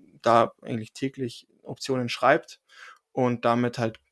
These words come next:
auch gut Kohle verdient. Da ist es nicht so, dass man da, äh, zwanzig Prozent im Monat macht, wie es manche versprech-, versprechen, sondern irgendwas zwischen null Komma fünf, ein bis drei Prozent oder so pro Monat.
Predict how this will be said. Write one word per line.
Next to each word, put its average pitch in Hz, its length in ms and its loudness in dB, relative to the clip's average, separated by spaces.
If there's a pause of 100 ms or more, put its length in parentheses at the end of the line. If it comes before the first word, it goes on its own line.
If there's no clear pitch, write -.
(100)
auch - 140 -10
gut 127 180 0
Kohle 143 260 4
verdient. 139 480 2
Da 120 80 2
ist 120 140 0
es 127 180 2
nicht 123 140 0
so, 120 100 -2
dass 117 180 2
man 113 140 0
da, 110 260 4 (300)
äh, 113 300 2
zwanzig 117 340 0
Prozent 120 320 2
im 117 80 2
Monat 135 300 4
macht, 123 180 2
wie 131 60 0
es 117 80 0
manche 120 240 2
versprech-, 139 480 0
versprechen, 139 460 2
sondern 123 360 4 (280)
irgendwas 131 380 6
zwischen 120 540 2 (320)
null 123 160 6
Komma 120 220 2
fünf, 123 340 0
ein 117 240 2
bis 113 160 -2
drei 107 220 2
Prozent 107 420 -4
oder - 140 -8
so 113 120 -6
pro - 180 -12
Monat. 113 400 -6